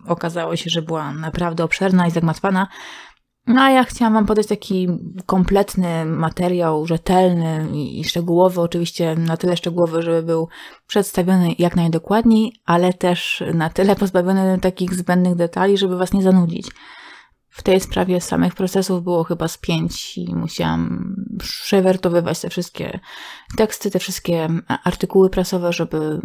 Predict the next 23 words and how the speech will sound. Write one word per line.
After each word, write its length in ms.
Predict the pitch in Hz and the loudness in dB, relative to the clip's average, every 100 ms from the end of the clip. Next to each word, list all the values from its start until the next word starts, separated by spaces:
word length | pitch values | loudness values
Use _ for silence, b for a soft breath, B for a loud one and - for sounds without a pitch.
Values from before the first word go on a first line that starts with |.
| - _ _ | -10 _ _
sprawdzić 840 | - - 180 180 175 165 - - | -6 2 2 2 -2 -6 -6 -8
dokładnie 420 | 156 - 160 160 156 | -6 -2 0 -2 -4
wszystko 400 | 180 - - 160 | -8 -6 -4 -2
i 60 | |
wam 340 | 165 156 156 175 | 0 -2 -2 -4
opowiedzieć. 640 | - 170 170 165 175 - - _ _ _ _ _ _ _ | -4 -2 0 0 -2 -6 -18 _ _ _ _ _ _ _
Mam 260 | - 208 220 | 2 4 6
nadzieję, 420 | 214 208 208 208 | 4 4 4 6
że 100 | 202 | 6
mi 80 | 202 | 2
się 120 | - | 0
to 100 | 196 | 0
udało, 460 | 190 226 262 214 196 | 2 4 6 6 4
ale 340 | 190 185 185 - | 2 2 0 -4
to 120 | - 196 | -4 -2
już 140 | 190 | -2
ocenicie 480 | 190 - 190 185 180 | -2 2 2 2 0
sami. 400 | - 175 170 175 _ _ _ _ _ _ _ _ | -2 -2 0 -2 _ _ _ _ _ _ _ _
Dajcie 340 | 185 190 185 180 | 0 2 2 0
znać 200 | 175 - | -2 -2
później 220 | 175 170 | -4 -4
w 60 | |
komentarzu. 520 | - 175 170 175 196 | -4 -6 -4 -6 -6